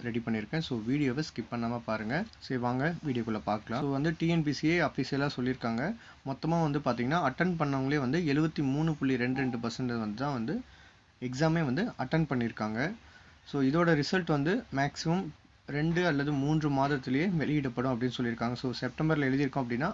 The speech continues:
அக்டோபர், நவம்பர், டிசம்பர். So டிசம்பர் எண்டுக்குள்ள வந்து நம்ம குரூப் டூக்கான ப்ரிலிமினரி ரிசல்ட் வந்து நம்ம எதிர்பார்க்கலாம்.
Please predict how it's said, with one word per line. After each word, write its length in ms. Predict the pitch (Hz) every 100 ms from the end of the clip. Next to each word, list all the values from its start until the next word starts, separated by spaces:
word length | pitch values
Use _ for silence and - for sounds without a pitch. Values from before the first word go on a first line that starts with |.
| -
அக்டோபர், 400 | 123 - 139 151
நவம்பர், 300 | 127 127 135
டிசம்பர். 360 | 123 123 117 113 - - -
So 180 | - 135
டிசம்பர் 400 | 127 135 170 151
எண்டுக்குள்ள 400 | 131 151 147 160
வந்து 200 | 139 135
நம்ம 220 | 190 131 120
குரூப் 280 | 147 165
டூக்கான 360 | 170 143 127 123
ப்ரிலிமினரி 420 | 131 143 151 139
ரிசல்ட் 360 | 123 - 123 117
வந்து 160 | 131
நம்ம 200 | 165 135
எதிர்பார்க்கலாம். 680 | 135 110 117 113 110 120 180